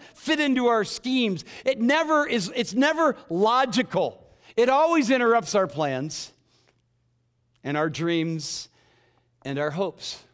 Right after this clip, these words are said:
So, how do you love God supremely? Here's the answer. You give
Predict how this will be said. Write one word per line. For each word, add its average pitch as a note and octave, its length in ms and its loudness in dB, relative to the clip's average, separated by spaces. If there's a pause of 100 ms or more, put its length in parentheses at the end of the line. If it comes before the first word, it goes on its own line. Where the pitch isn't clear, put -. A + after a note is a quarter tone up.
(1700)
So, D3 360 -2
how B3+ 400 2
do A#3 420 -2
you E3 560 -4
love F3 600 0 (240)
God C#3+ 500 0
supremely? D3 840 -8 (600)
Here's E3 280 -4
the F#3 200 0
answer. D3 420 -8 (1800)
You E2+ 140 -20
give D#3+ 640 -4